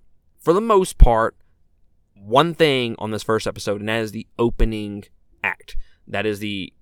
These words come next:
the, the opening sequence of the first game versus the opener of this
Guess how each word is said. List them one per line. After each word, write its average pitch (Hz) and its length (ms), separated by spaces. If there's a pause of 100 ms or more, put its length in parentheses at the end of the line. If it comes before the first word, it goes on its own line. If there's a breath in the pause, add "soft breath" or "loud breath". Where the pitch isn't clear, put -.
the, 95 180
the 92 200
opening 151 440
sequence 113 680
of 101 160
the - 80
first 143 300
game 131 400
versus 104 380
the 101 140
opener 107 560
of 95 340 (160)
this 104 300